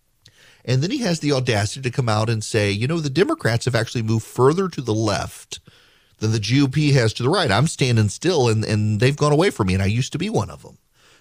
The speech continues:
And so now I'm gonna vote Republican. I wish there was a more moderate option, but there's not, and the Democrats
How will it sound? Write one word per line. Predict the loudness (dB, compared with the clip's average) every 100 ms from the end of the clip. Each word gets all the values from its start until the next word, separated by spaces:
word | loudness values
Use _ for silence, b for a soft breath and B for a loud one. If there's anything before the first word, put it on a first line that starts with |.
| -12
And | 0
so | 4
now | 6 4
I'm | 4
gonna | 2
vote | 4 4
Republican. | 4 2 2 2 2
I |
wish | 2 2 2
there | 2
was | 4
a |
more | 6 6
moderate | 8 6 6 6
option, | 2 0 -4
but | -2 -2
there's | -4
not, | -2 0
and | -2 -4
the | -2
Democrats | -2 0 0 0 -4